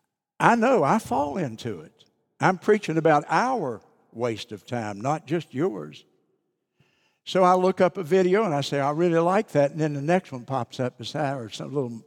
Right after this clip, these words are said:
thing on my phone. "Oh, I've gotta see that too." And thirty minutes is gone.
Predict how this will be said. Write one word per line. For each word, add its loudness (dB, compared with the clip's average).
thing -6
on -6
my -10
phone. -8
"Oh, 0
I've -6
gotta -2
see -6
that -8
too." -10
And -14
thirty 4
minutes -4
is -6
gone. -8